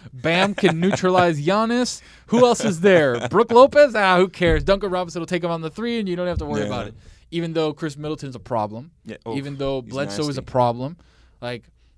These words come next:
Speaker 1: there's guys that are really good on that team, and they're a very deep team. Like,
Speaker 2: I'll tell you this.
Speaker 1: there's a reason, Gio, there's
Speaker 2: Yeah.
Speaker 1: a reason why they're the number one
Speaker 2: Oh,
Speaker 1: overall seed. There's a
Speaker 2: for
Speaker 1: reason
Speaker 2: sure.
Speaker 1: why they're a historically good defensive team. Like,
Speaker 2: Yes.
Speaker 1: Budenholzer's an amazing coach.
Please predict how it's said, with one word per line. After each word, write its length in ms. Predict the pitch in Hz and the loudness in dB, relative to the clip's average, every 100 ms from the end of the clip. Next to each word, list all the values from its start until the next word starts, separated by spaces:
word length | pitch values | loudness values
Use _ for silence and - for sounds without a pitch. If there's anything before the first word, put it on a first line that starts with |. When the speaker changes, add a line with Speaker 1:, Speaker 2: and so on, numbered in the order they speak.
| - | -6
Speaker 1:
there's 240 | 147 160 | -6 -4
guys 320 | - 139 139 | -6 -6 -6
that 100 | 127 | -8
are 80 | 127 | -10
really 300 | 117 131 120 | -10 -10 -10
good 160 | 113 117 | -10 -12
on 120 | 110 | -14
that 160 | 101 90 | -14 -16
team, 200 | 139 170 | -14 -14
and 100 | 110 | -12
they're 120 | 123 | -10
a 40 | 135 | -10
very 300 | 117 135 151 | -10 -10 -12
deep 420 | 110 110 147 _ | -14 -18 -18 _
team. 340 | - 127 170 - - - | -20 -18 -16 -18 -20 -16
Like, 200 | 117 107 - _ _ _ _ _ _ _ | -16 -16 -20 _ _ _ _ _ _ _
Speaker 2:
I'll 120 | 135 | -12
tell 120 | 143 165 | -8 -6
you 100 | 139 | -6
this. 120 | 104 | -4
Speaker 1:
there's 180 | 202 247 | -4 -4
a 60 | |
reason, 460 | 240 233 240 202 - _ - | -8 -10 -10 -14 -18 _ -10
Gio, 200 | 143 113 | -8 -8
there's 160 | 127 | -8
Speaker 2:
Yeah. 100 | 127 | -8
Speaker 1:
a 40 | 117 | -6
reason 360 | 156 175 156 | -6 -6 -6
why 180 | 135 139 | -2 -2
they're 100 | 135 | -2
the 60 | 127 | -4
number 180 | 127 139 | -2 2
one 80 | 170 | 2
Speaker 2:
Oh, 20 | |
Speaker 1:
overall 200 | 123 127 | 2 -2
seed. 220 | 127 156 160 | -4 -6 -8
There's 160 | 139 | -8
a 40 | 123 | -4
Speaker 2:
for 60 | |
Speaker 1:
reason 140 | 135 151 | -2 0
Speaker 2:
sure. 160 | 147 | 0
Speaker 1:
why 140 | 143 147 | 0 -2
they're 120 | 143 | -4
a 40 | |
historically 540 | 139 135 147 147 147 143 | -8 -6 -2 -2 -2 -4
good 160 | 147 | -4
defensive 400 | 135 139 143 135 | -4 -6 -6 -8
team. 220 | 127 175 165 | -6 -6 -4
Like, 180 | 131 - _ _ _ - | -8 -10 _ _ _ -6
Speaker 2:
Yes. 240 | 131 208 | 0 2
Speaker 1:
Budenholzer's 320 | 180 175 175 | 2 0 0
an 60 | 160 | -2
amazing 300 | 151 143 131 | -4 -6 -8
coach. 360 | 127 190 190 | -6 -6 -8